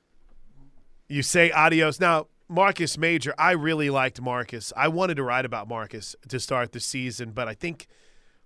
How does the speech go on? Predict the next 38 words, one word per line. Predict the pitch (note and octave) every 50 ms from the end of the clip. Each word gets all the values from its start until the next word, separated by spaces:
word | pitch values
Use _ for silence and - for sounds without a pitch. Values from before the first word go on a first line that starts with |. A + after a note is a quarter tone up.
| _ _ _ _ _ _ -
I | -
think | - F#3 - -
we | D#3+ E3
ended | D#3+ D3+ C#3 C#3
up | B2+ -
writing | C#3 C#3 C#3 C3
about | A#2+ A2 A#2+ A2+ G#2+ F#2 _ -
Dylan | - C3 C3 C3 B2
instead. | A#2+ A2+ - - - C3+ B2+ C3 C3
We, | D3 D#3+ D3 B2+ - B2 - D3
we, | D3 D#3+ D#3
we | D3 D#3 D#3+ D3
changed | - - F3+ F#3 E3+ D#3 - - C3+
it | C3 B2+
up. | B2 A#2+ A#2+ A#2 _ _ -
There's | D3+ D#3 D#3 -
someone, | - - D#3 C#3+ C#3+ C#3 C3 C3
oh, | F#3 G#3+ F3+ - -
we | F3 E3 F#3
wrote | E3+ F3 D3
about | - D3 C#3
Gavin | - D3 C#3 C3+ A2 B2 A#2+
Freeman | - - C#3+ C3 A2 G#2 G2 - _ - - - - - - - - - -
because | - B2+ - - D3+ C#3 C3 -
he | D3
had | C#3 C3
got | - C#3+ C3+ C3
the | B2
scholarship | A2 - - D3 C3 C3+ C3 B2+ A2+ - - C3+ A#2+
and | B2 A#2
had | B2 B2+ A#2+
the | A#2
big | A2+ C3 B2+
punt | - C#3 C3 -
return | B2+ A#2+ - - C3 A#2+
for | A2 - A2
the | G#2
touchdown. | - C3 C3+ C3 - - A2+ G#2+ G2+ G2+ F#2+